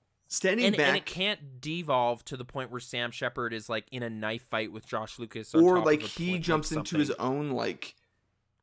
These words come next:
Speaker 1: fighter
Speaker 2: plane
Speaker 1: jet and
Speaker 2: or
Speaker 1: they have, like,
Speaker 2: whatever.
Speaker 1: a fighter jet battle or something like that.
Speaker 2: No,
Speaker 1: Like
Speaker 2: it's just, like, he will just quietly exit the scene in this
Speaker 1: Yes.
Speaker 2: weird, understated way. It's
Speaker 1: So,
Speaker 2: like, oh,
Speaker 1: let's take a step
Speaker 2: okay.
Speaker 1: back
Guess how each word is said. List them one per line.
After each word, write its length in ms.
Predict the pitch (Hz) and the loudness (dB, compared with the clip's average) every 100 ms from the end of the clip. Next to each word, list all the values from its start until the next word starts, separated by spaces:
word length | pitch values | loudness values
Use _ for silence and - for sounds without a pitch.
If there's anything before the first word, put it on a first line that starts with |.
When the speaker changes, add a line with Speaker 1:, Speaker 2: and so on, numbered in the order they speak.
| _ _ | _ _
Speaker 1:
fighter 220 | - 139 139 | -2 0 0
Speaker 2:
plane 100 | 117 | 2
Speaker 1:
jet 180 | 139 | 4
and 100 | 104 | 4
Speaker 2:
or 40 | 131 | 2
Speaker 1:
they 80 | 131 | 2
have, 160 | 127 | 0
like, 100 | 120 | 0
Speaker 2:
whatever. 60 | 110 | -4
Speaker 1:
a 40 | |
fighter 320 | - 113 131 | 0 0 2
jet 240 | 131 120 - | 0 -2 0
battle 280 | 110 104 101 | -2 -2 -4
or 100 | 104 | -6
something 300 | - - - | -8 -12 -10
like 180 | 110 - | -10 -10
that. 160 | - | -2
Speaker 2:
No, 160 | 220 311 | 2 2
Speaker 1:
Like 120 | - | 0
Speaker 2:
it's 120 | 160 | -4
just, 140 | 202 185 | -4 -4
like, 140 | 165 | -4
he 160 | 113 156 | -4 -6
will 140 | 160 | -4
just 200 | 160 151 | -4 -8
quietly 460 | - 135 135 131 120 | -2 2 2 0 -4
exit 400 | 113 - 120 82 | -4 -6 -8 -8
the 80 | 113 | -10
scene 380 | - 117 110 107 | -8 -8 -6 -8
in 120 | 104 | -4
this 80 | 113 | -4
Speaker 1:
Yes. 140 | 110 | -4
Speaker 2:
weird, 240 | 107 104 | -10 -8
understated 540 | 101 104 - 104 104 98 | -8 -10 -10 -10 -8 -8
way. 160 | 98 | -10
It's 100 | 101 | -6
Speaker 1:
So, 140 | 214 208 151 - | 2 4 2 -8
Speaker 2:
like, 100 | 117 | -20
oh, 100 | - - - 170 | -20 -20 -10 -4
Speaker 1:
let's 160 | 190 | -2
take 140 | 277 226 | 0 0
a 40 | |
step 160 | 240 220 | 0 4
Speaker 2:
okay. 40 | |
Speaker 1:
back 300 | 165 156 | 4 4